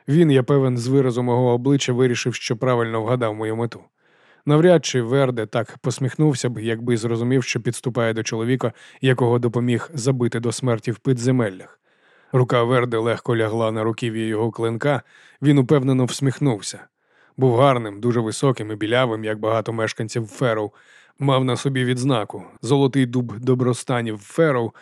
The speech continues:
через який переплигував олень провісників. Тож Регал змінив не тільки ім'я, а й емблему своїх військ. Я хотів би тільки, щоб він і оленя прибрав. Якась моя частка помітила все це, тим часом інша частка пережила заново той давній кошмар, як чоловік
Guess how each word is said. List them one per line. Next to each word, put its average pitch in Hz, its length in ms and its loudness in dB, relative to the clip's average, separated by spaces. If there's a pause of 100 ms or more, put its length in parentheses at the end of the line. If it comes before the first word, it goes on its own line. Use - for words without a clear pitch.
(120)
через 135 320 2
який 131 300 2
переплигував 123 800 0
олень 127 420 -2
провісників. 127 720 -4 (600)
Тож 120 220 0
Регал 117 360 2
змінив 120 420 0
не 117 120 0
тільки 143 360 0
ім'я, 104 420 -6
а 117 100 -2
й 120 220 -4
емблему 131 540 0
своїх 107 400 -8
військ. 95 360 -18 (500)
Я 117 80 2
хотів 113 280 -2
би 113 100 -6
тільки, 113 320 -6
щоб 117 300 -6
він 113 200 -6 (160)
і 135 80 2
оленя 110 400 2
прибрав. 101 400 -12 (920)
Якась 117 300 2
моя 110 220 -2
частка 127 420 0
помітила 120 460 -2
все 117 220 -4
це, 131 380 -2
тим 117 180 -4
часом 127 440 -2
інша 151 280 2
частка 131 400 0
пережила 120 580 0
заново 120 400 -2
той 117 220 -2
давній 117 340 -2
кошмар, 123 480 -2
як 98 180 -12
чоловік 123 460 -2